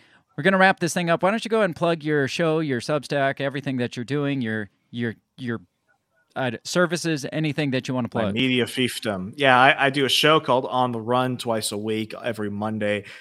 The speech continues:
Speaker 2: and every Thursday, where I talk about this stuff. I also talk about a lot of things going in my life as I'm trying to seek financial freedom, become a millionaire by the time I'm thirty-eight.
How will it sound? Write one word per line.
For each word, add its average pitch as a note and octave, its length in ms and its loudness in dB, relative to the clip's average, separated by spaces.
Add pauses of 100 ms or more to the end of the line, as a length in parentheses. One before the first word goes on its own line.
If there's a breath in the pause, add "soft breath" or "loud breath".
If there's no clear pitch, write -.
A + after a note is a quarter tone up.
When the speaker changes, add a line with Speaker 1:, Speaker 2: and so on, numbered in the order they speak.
(120)
Speaker 2:
and G#2+ 100 -2
every G2+ 280 -4
Thursday, G2 840 -4 (220 loud breath)
where G#2 100 -4
I G2 40 0
talk F#2+ 280 -4
about F#2 240 -4
this F#2+ 160 -6
stuff. F#2+ 340 -4
I G2 60 -4
also G2 180 -6
talk G2 200 -6
about F#2+ 180 -4
a - 20 -6
lot F#2+ 140 -2
of - 80 -16
things G2 200 -8
going F#2 280 -8
in F2 80 -10
my F#2+ 220 -4
life G2 360 -4
as G2 80 -8
I'm F#2+ 160 -4
trying F#2+ 220 -8
to F#2+ 80 -8
seek G2 260 -8
financial F#2 480 -8
freedom, F#2+ 560 -8
become G#2 220 -10
a F2 60 -6
millionaire F#2+ 540 -8
by F#2 120 -6
the F2+ 60 -10
time F#2+ 180 -8
I'm F2+ 80 -12
thirty-eight. F#2 500 -6